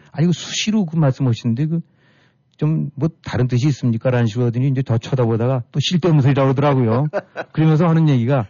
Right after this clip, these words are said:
Speaker 2: 예.
Speaker 1: "정치하다 보면은
Speaker 2: 음.
Speaker 1: 넘어가줘야 될 게 태반이다"라는 얘기를 제가 이제 기억이 나는데 거기 두리뭉실한 표현이 없지만은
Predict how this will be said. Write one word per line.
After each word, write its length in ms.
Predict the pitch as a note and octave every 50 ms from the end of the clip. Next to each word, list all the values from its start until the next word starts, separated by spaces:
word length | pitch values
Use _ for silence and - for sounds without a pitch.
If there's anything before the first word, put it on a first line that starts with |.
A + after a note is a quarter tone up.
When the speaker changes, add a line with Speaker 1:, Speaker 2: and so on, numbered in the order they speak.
| - -
Speaker 2:
예. 220 | G#2 F#2+ F2+ F2 F2 - _ _ _ _
Speaker 1:
"정치하다 680 | - - C3 C3 C#3+ B2+ - - F3+ E3 E3 D#3 E3 D#3+
보면은 420 | D3 D#3+ D3 D#3 D#3+ E3+ F3+ F3 D#3+ C3 A#2
Speaker 2:
음. 320 | - - F2 E2+ E2 - - - _ _ _ _ _ -
Speaker 1:
넘어가줘야 520 | - A2+ A2+ B2 B2+ A#2+ A#2+ A2+ A#2 A#2
될 100 | A2 G#2+ G#2
게 100 | - C3+
태반이다"라는 1000 | - - - C#3+ D3 C#3 B2+ A2+ G2+ A2 G2+ F#2 F2+ F2 F#2+ G#2 A2 A2+ A#2 A2+
얘기를 340 | G#2+ G2+ A2 A2 G#2+ G2+ G#2 A2 - _ _ _ _
제가 200 | - - A2 A2+
이제 120 | G#2 G2+ G2
기억이 280 | - - A2+ G#2 G#2+
나는데 460 | G2+ F#2+ F#2+ F2+ F2 E2 F#2 G2 A2+ - _ _ _
거기 160 | - B2+ C3
두리뭉실한 600 | - - C#3 C3 C3+ C#3+ C#3+ C3 A#2 C3 D3+ C#3+
표현이 300 | C3+ - C#3+ C#3 C#3+ C#3+
없지만은 500 | C3 A2 - - A#2+ A#2+ A#2+ B2+ C3+ B2+